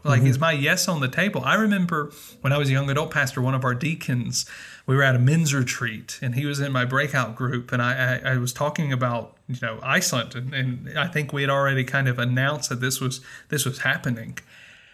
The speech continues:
Speaker 1: And I was mentioning that, like, this, this praying about, "God, my yes is on the table. If you tell me where to go, or, you know, I'm,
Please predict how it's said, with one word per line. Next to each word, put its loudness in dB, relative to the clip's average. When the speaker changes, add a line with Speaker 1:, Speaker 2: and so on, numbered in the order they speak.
Speaker 1:
And 4
I 4
was 4
mentioning 4
that, 0
like, -2
this, -2
this 0
praying 2
about, -2
"God, 2
my 6
yes 2
is 0
on 0
the 0
table. -2
If -4
you -4
tell 2
me 0
where 2
to 0
go, 2
or, -2
you 0
know, 0
I'm, -2